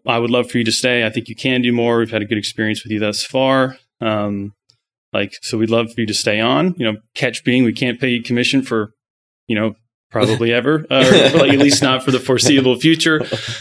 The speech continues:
Speaker 1: Um, so it was,
Speaker 2: Probably
Speaker 1: so it
Speaker 2: ever.
Speaker 1: was, it was great to, you know, be retained and, and to have the opportunity to stay and work with you and, like, have you and some of the leadership folks feel I, you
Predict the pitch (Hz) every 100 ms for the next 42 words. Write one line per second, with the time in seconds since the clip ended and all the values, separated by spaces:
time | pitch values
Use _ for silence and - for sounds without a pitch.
0 | - 127 127 123 123 - 139 147 143 131
1 | - - - - 147 135 131 123 117 -
2 | - _ - 143 131 113 135 156 151 139
3 | 113 107 123 _ - 123 104 107 131 131
4 | 113 113 - 117 123 151 123 110 117 113
5 | 113 107 104 117 117 110 - 110 101 -
6 | 113 110 107 107 110 113 110 104 107 120
7 | 107 110 110 107 113 107 107 107 - -
8 | - 113 107 - - 110 107 104 101